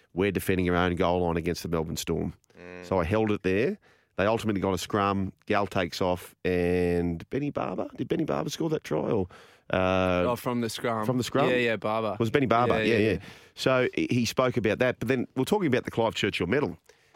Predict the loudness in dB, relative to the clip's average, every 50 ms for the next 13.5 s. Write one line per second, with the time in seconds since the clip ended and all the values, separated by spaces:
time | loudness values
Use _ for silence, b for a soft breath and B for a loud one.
0 | b b -4 -2 -2 -2 -2 -2 0 0 -2 -2 -2 -2 -2 0 0 2 0 0
1 | 0 0 -2 0 0 0 -2 -2 -2 -4 -4 -6 -14 _ _ _ _ _ _ _
2 | _ _ _ _ _ _ _ _ -16 -8 -4 -2 -2 -2 -2 -2 -4 -4 -4 -6
3 | -8 _ _ -20 _ _ _ _ -2 0 0 0 2 0 0 2 2 2 0 0
4 | -4 -6 -4 -2 -2 0 0 0 0 0 0 0 0 0 0 0 2 0 0 0
5 | 0 -2 0 0 0 0 0 0 2 0 0 0 0 -2 -2 -2 0 0 2 2
6 | 2 0 0 -2 -2 -4 -4 -4 -4 -2 -2 -2 -4 B B B B B B B
7 | B B -2 0 0 0 2 2 2 0 0 0 0 -2 -2 -2 0 0 0 0
8 | 0 -2 -4 -2 0 0 0 0 -2 -4 -4 -6 -6 -4 -6 -4 -2 -2 0 0
9 | -2 -2 -4 -4 -2 -2 -2 -2 0 0 -2 -2 -2 -4 -6 -4 -2 -2 -2 -2
10 | -2 -4 b b b b b b b b b b b b _ _ -6 -4 -4 -4
11 | -4 -2 -2 -2 0 0 -2 0 0 0 0 0 0 0 0 0 0 0 0 0
12 | -2 -4 -4 -4 -2 -2 -2 -2 -2 -2 -2 0 -2 -2 -2 -2 -2 -2 0 -2
13 | -2 -2 -2 -2 0 0 0 -2 -4 -6